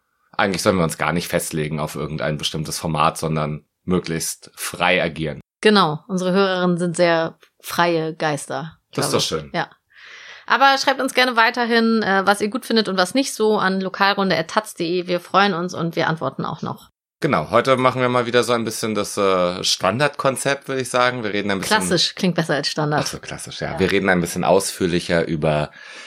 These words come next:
Speaker 1: äh, zwei Gerichtsverfahren, ne?
Speaker 2: Ja.
Speaker 1: Ähm, das ist auch eigentlich gar kein Zufall, denn Gerichtsverfahren liefern ja ganz oft für uns Journalisten spannende Geschichten. Also das sind ja auch, Gerichtssäle sind auch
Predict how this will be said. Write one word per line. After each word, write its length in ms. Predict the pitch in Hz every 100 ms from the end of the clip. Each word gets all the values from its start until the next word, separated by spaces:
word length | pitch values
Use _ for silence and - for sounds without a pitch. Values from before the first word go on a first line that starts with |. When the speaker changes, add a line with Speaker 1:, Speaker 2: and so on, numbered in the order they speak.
| -
Speaker 1:
äh, 460 | - 80 78 78 78
zwei 320 | - - 80
Gerichtsverfahren, 1120 | 78 90 151 - - - - 87 76 76 73 78
ne? 300 | 110 214 254 _
Speaker 2:
Ja. 400 | - 202 147 233 - _ _ - - -
Speaker 1:
Ähm, 340 | 104 107 110
das 160 | 117 156
ist 80 | 156
auch 140 | 151
eigentlich 240 | 143 170
gar 100 | 151
kein 160 | 147 120
Zufall, 480 | - 131 160 180 180
denn 240 | 131 131 131 - - -
Gerichtsverfahren 800 | - 120 123 135 - 110 107 110 -
liefern 280 | 107 117 104
ja 100 | 95
ganz 200 | 92 -
oft 300 | 92 - -
für 140 | 90
uns 220 | 78 - -
Journalisten 500 | 82 78 76 - 82
spannende 600 | - 80 78 78 73 71 _ _ _ -
Geschichten. 600 | 98 90 - - 131 - - -
Also 220 | 80 78
das 160 | 80 -
sind 180 | 90 82
ja 140 | 80
auch, 160 | 80 -
Gerichtssäle 640 | 87 87 - 92 92 95
sind 260 | 90 92 -
auch 240 | 87 -